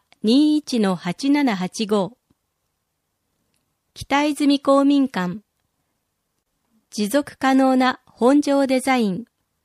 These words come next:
本庄はアルファベット大文字表記。環境のためのエスディージーズ講座。持続可能な本庄のまちづくりに大切なことや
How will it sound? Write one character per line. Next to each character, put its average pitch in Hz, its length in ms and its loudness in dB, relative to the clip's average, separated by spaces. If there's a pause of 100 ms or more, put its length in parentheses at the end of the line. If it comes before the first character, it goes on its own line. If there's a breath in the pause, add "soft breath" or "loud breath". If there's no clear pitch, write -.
(600)
本 269 280 2
庄 247 220 0
は 233 260 -4
ア 190 140 -4
ル 262 120 -4
フ 285 80 -4
ァ 277 60 -2
ベ 277 100 -2
ッ 269 40 -4
ト - 300 -8
大 226 180 0
文 247 160 0
字 226 240 -8
表 208 160 -4
記。 - 180 -10 (1600)
環 254 240 2
境 302 240 2
の 285 140 2
た 285 160 0
め 294 140 4
の 233 240 2 (100)
エ 185 100 -2
ス 277 220 0
デ 277 80 0
ィ 269 140 2
ー - 20 -10
ジ 254 180 -2
ー 240 60 -4
ズ 247 100 -8
講 233 260 0
座。 185 200 -8 (1900)
持 214 160 0
続 285 300 -2
可 254 180 2
能 262 220 2
な 254 300 0
本 277 380 2
庄 285 200 2
の 277 120 4
ま 277 140 2
ち 294 100 -4
づ 277 160 -4
く 277 100 -2
り 226 120 0
に 185 140 -2
大 202 260 -4
切 - 240 -4
な 220 140 0
こ 226 120 -4
と 226 100 -2
や 185 240 -2